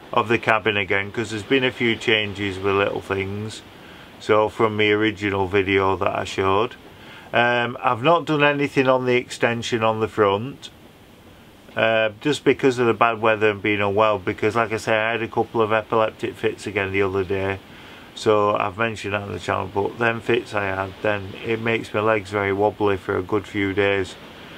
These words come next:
So I had to go up on the roof yesterday. Well, I can't get on the roof, but I had to measure the roof off,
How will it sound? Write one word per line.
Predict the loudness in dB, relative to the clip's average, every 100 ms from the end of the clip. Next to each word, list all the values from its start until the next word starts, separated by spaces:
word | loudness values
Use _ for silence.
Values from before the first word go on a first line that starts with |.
| -18 -20 -8
So | 0 2 4
I | 2 2
had | 0
to | -4
go | 0 0
up | 2
on | 0
the | 4
roof | 6 6 4
yesterday. | 2 2 -2 -8 -4 -2 -4 -8 -10 -2
Well, | 0 0 -6
I | -6
can't | -2 -2
get | -2 0
on | 0 0
the | -2
roof, | -2 -2 -4
but | 0
I | 0
had | 0 -4
to | -4
measure | -2 -2 -2
the | 0
roof | 2 2 2
off, | 0 0 -4